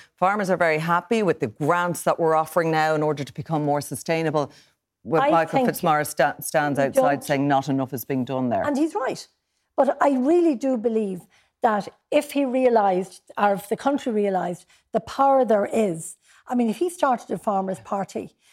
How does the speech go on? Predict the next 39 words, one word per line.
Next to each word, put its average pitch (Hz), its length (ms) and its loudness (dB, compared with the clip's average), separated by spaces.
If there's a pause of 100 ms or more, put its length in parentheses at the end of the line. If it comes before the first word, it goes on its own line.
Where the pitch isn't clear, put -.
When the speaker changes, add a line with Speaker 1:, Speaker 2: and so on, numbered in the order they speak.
(160)
Speaker 2:
we 311 120 2
could, 320 300 -4
they 320 120 2
could 320 180 -4
just 320 200 -4
literally 269 420 -2
take 214 280 -2
over 190 220 0
government 254 460 0
if 190 140 -6
they 202 100 -2
worked 180 240 -6
hard 190 220 -4
enough. 170 200 -12
Speaker 1:
Right. 127 200 -14 (480)
Okay, 170 260 -2 (160)
briefly, 190 300 0
your 185 120 4
political 175 400 0
loser. 151 400 0 (1160)
Speaker 2:
Um, 285 400 -2 (180)
I 269 40 0
have 254 40 2
a 262 60 0
couple - 280 -2
of 202 80 -2
them. 202 140 -4 (260)
Speaker 1:
<laughs> - 300 0 (160)
Speaker 2:
Uh, 240 420 2 (440)
I 262 140 4
was 254 120 0
very 247 180 4
disappointed 202 840 -2
in 208 100 -4
Ivana 185 400 -2
Bacek 185 480 -10
taking 196 400 -8
over 185 240 -6
Labour. 180 440 -4